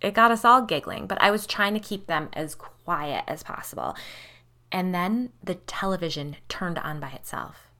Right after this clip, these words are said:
and the volume was literally up as high as it could go. I rushed over but couldn't find the remote control right away, and by the time I got the thing turned off, she was standing in the kitchen looking furious, like, scary mad.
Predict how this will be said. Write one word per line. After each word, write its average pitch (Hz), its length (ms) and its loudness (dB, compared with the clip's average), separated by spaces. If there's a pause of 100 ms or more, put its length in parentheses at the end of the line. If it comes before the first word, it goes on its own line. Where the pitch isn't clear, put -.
(200)
and 208 160 6
the 185 80 2
volume 180 580 -2
was 190 180 -2
literally 165 460 -6
up 151 320 -6
as 156 300 -8
high 175 500 2
as 151 140 -6
it - 100 -10
could - 140 -12
go. - 260 -8 (800)
I 220 80 10
rushed 208 340 6
over 208 200 8
but 185 140 2
couldn't 185 180 -4
find 170 180 -2
the 160 40 -4
remote 220 260 4
control 233 380 0
right 214 160 2
away, 196 300 2
and 170 100 -2
by 160 120 2
the 156 80 -2
time 262 280 6
I 247 60 4
got 190 160 2
the 180 80 -6
thing 170 220 -6
turned 160 180 -4
off, 147 240 2 (340)
she 180 680 -2
was 175 160 -2
standing 156 440 -6
in - 100 -8
the 156 80 -4
kitchen 135 480 -10
looking 143 400 -10 (180)
furious, 160 960 -4 (480)
like, 165 340 2 (140)
scary 147 640 -2
mad. 78 340 -8